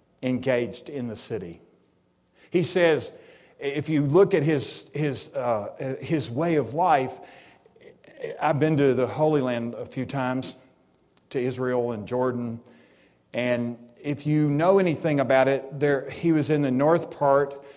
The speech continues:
up around Galilee. That's where he, Capernaum sits at the very top of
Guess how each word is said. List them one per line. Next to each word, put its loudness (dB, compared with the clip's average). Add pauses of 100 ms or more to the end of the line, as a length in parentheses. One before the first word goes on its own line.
(180)
up -10
around 0
Galilee. 4
That's -2
where 2
he, -4 (220)
Capernaum -2
sits -6
at -8
the -8
very 0
top -2
of -4